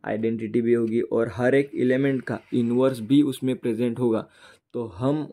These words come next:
उसको कह सकते हैं कि ये एक ग्रुप है, एक ग्रुप है। ठीक है, तो आपको ग्रुप समझ में आ गया। और एक बात, और एक प्रॉपर्टी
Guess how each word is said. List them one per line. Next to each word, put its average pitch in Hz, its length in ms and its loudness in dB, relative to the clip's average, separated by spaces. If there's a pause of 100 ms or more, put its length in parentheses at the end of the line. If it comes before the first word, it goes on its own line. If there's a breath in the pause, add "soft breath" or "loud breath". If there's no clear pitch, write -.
उसको 120 300 -8
कह 117 220 -4
सकते 117 360 -10
हैं 123 80 -8
कि - 180 -10 (160)
ये 113 280 0
एक 123 280 -4 (120)
ग्रुप 113 440 -8
है, 98 140 -8 (500)
एक 117 320 -10 (200)
ग्रुप 110 340 -6
है। - 140 -10 (520 soft breath)
ठीक 113 220 -12
है, 127 140 -6 (140)
तो 117 60 -8
आपको 110 300 -6
ग्रुप 120 220 -4
समझ 120 260 -4
में 120 120 -2
आ 120 60 -2
गया। 120 180 -4 (160)
और 143 160 4
एक 120 180 2
बात, - 260 -6 (400 soft breath)
और 147 340 -2 (180)
एक 151 280 0
प्रॉपर्टी 139 500 -2